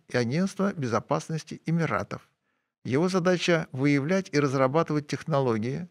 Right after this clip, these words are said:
соответствующие потребностям обороны и безопасности.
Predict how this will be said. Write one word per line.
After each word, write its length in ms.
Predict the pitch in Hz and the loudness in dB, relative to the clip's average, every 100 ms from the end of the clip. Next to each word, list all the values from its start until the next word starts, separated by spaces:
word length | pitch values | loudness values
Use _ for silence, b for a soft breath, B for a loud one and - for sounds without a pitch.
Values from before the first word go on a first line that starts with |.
| _ | _
соответствующие 800 | - 143 139 175 170 160 147 143 | -2 0 0 -2 -2 -2 -2 -4
потребностям 800 | 139 139 143 143 135 127 - 117 | -2 -2 0 -2 -2 -4 -4 -4
обороны 500 | - 123 135 180 175 | -2 2 2 2 2
и 20 | |
безопасности. 880 | 165 151 143 - 117 - 110 - - | 2 4 2 4 0 0 -8 -8 -18